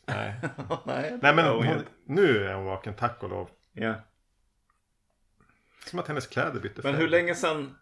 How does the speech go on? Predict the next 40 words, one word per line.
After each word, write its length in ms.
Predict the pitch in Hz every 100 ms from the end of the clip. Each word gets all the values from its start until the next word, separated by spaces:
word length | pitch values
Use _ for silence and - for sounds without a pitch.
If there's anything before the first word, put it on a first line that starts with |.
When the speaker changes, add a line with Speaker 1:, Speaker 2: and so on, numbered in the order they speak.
| _
Speaker 2:
alltså, 420 | - 147 156 135 -
eh, 180 | 113 101
ja, 220 | 156 156
okej, 280 | 147 127 -
när 120 | 120
vi 100 | 131
ändå 180 | 127 131
pratar 340 | 127 127 120 123
om 120 | 107
det 60 |
då. 220 | 90 - - _ _ _ _ - 117
Eh, 240 | 117 101 90 _
mamman 640 | 117 127 127 131 147 131 120 _ _
säger 400 | - - 98 95 92
ju, 360 | 87 67 67 131 _
det 120 | -
är 80 | 117
ju 260 | 107 107 123 - _ _
liksom 360 | - 127 117 113
år 220 | 123 120
sedan 520 | 120 120 113 110 113 _ _ _ _ _ _ _ _
pojken 640 | - 123 123 123 120 - -
drunknade, 500 | - - - - - 127 _ _ _
Speaker 1:
Ja. 340 | - 120 127 -
Speaker 2:
I 80 | -
guess. 300 | 73 - - _ - - -
Speaker 1:
Jo, 140 | - 135
men 120 | 135
jag 100 | 135
vet 220 | 135 120
att 80 | 107
de 120 | 110
har 60 | 110
haft 180 | 107 -
svårt 300 | 117 107 -
med 60 |
den 60 | 98
där 60 | 101
tidslinjen. 540 | 110 104 110 104 104 117
Speaker 2:
Ja. 200 | 120